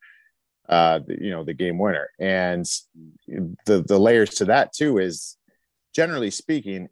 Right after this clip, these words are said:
if you haven't scored a goal in all the playoffs, chances are you're probably not gonna be playing in that <laughs> game seven. You might be a scratch, or you might not be in the lineup. It was just the way things happen and injuries. I got that opportunity.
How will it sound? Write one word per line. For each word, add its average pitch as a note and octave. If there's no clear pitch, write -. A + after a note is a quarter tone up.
if G#2
you C#3
haven't B2
scored A2
a F2
goal A2+
in G2
all F#2
the D#2
playoffs, G#2
chances G#2
are G#2+
you're G2
probably A#2
not A2
gonna G#2+
be F#2
playing A2+
in G2+
that G#2+
<laughs> E2+
game A2
seven. G2+
You G#2
might G#2+
be A2+
a G2+
scratch, B2+
or A2+
you G#2+
might A2
not G#2+
be A2
in G2+
the G2+
lineup. A#2+
It G2+
was G2
just A2
the G#2+
way G#2+
things B2+
happen G#2
and F2+
injuries. F#2+
I F2+
got F#2+
that F#2
opportunity. F2